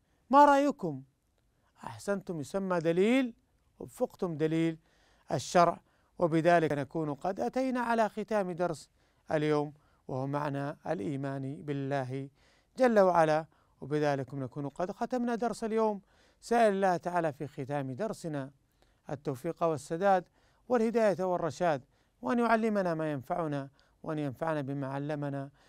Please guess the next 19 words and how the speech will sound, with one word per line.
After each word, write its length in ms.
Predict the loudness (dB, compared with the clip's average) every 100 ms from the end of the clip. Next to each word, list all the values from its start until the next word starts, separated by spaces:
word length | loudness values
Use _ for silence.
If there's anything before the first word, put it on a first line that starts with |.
| _ -2
وأن 180 | 2 2
يجعل 260 | 4 4
أعمالنا 760 | 4 4 2 2 0 -2 -6 -10 _ _ _ _
خالصة 960 | 2 6 8 6 2 -4 -2 -2 -2 -10 _ _ _
لوجهه 340 | -6 -4 -2 -4
الكريم. 520 | -6 -6 -4 -6 -8 _ _ _
في 100 | -14
ختام 380 | -10 -6 -6 -6
درسنا 460 | -6 -8 -10 -10 -10
نقول: 400 | -10 -10 -12 -12 _ _ _
سبحانك 540 | -16 -14 -6 -6 -6 -8
اللهم 320 | -6 -6 -6
وبحمدك، 560 | -8 -8 -8 -8 -10 -14 _ _ _ _ -10
ونشهد 340 | -8 -8 -4
أن 200 | -4 -2
لا 180 | -2 -2
إله 200 | -4 -4
إلا 240 | -2 -2
أنت، 160 | -2